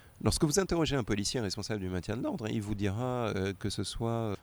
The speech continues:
en Angleterre, en Allemagne ou en France, il vous dira toujours : « Mais nous, nous sommes là pour aider les manifestants. »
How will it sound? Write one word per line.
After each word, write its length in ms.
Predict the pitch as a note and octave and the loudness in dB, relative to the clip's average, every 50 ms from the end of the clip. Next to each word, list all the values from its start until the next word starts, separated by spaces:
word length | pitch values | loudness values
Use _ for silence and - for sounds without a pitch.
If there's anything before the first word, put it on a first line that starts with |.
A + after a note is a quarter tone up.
| - | -4
en 140 | - G2 F#2+ G2 | -2 0 0 2
Angleterre, 380 | G2+ G2 G2+ G#2 - A#2+ A2 | 2 4 4 4 4 2 0
en 80 | G#2 G2 | 0 0
Allemagne 320 | G2 F#2 F#2 F#2+ F#2+ F#2+ | 0 0 0 -2 0 0
ou 60 | F#2 | 0
en 80 | F#2 F#2+ | -2 -2
France, 380 | - - - E4 C4 - - - | -4 -4 -2 -2 -2 -2 -2 -4
il 80 | A2+ | -4
vous 120 | G2 G2 G#2 | -4 -4 -2
dira 220 | G2+ G2 G2 A2 | -2 0 0 0
toujours : « 280 | - - E3 G3 A3 G#3+ | -2 -2 -2 -2 0 0
Mais 100 | F3 C3 | -2 -2
nous, 320 | D3 F#3 G#3+ G3+ F3 C3+ | -2 0 2 2 2 2
nous 140 | B2 B2 A2+ | 2 0 0
sommes 240 | - - C#3 C#3+ D#3 | 0 0 0 0 0
là 120 | F#3+ G#3 | 0 0
pour 320 | F#3+ - - C#3 B2 A#2+ - - - | -2 -2 -2 0 0 0 -2 -2 -2
aider 280 | C#3+ D3 B2+ B2 A#2+ | -2 0 2 2 0
les 80 | G2+ G2 | 2 0
manifestants. » 540 | F2+ F2 E2 D#2+ D#2 - - - - - | 0 -2 -2 -4 -4 -6 -8 -8 -10 -16